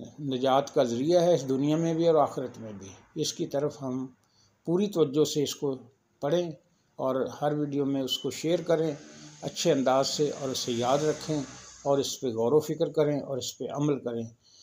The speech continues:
यही एक पैगाम है जिसको हमें फॉलो करना है। अगर नहीं करेंगे तो इसमें हमारी आखिरत को पकड़ होगी।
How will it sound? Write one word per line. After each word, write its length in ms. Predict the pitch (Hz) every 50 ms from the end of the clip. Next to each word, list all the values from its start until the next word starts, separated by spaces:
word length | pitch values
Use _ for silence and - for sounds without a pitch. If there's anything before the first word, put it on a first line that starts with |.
| - _ _ -
यही 360 | 139 147 160 160 165 156 139
एक 120 | 123 -
पैगाम 500 | - - 117 110 104 110 123 135 135 123
है 280 | 117 117 113 104 101 - _ _ _ _ -
जिसको 360 | 135 120 120 - - - 131
हमें 340 | 117 120 113 113 110 110 123 - - - _ _ _ _ _ _ -
फॉलो 260 | - 139 131 127 131
करना 340 | - 123 113 113 120 135 139
है। 280 | 123 104 113 113 113 - - _ _ _ -
अगर 220 | 170 147 127 131 120
नहीं 260 | 120 117 127 147 147
करेंगे 440 | - 147 127 120 120 117 113 117 113 117 - _ _ _ _ _ _ _ -
तो 60 | 147
इसमें 340 | 139 - - - 135 127 120
हमारी 340 | 120 117 117 113 113 113
आखिरत 400 | 113 113 113 113 - 120 113 113 -
को 60 | -
पकड़ 300 | 104 - - - - 143
होगी। 420 | 127 117 123 117 107 107 104 101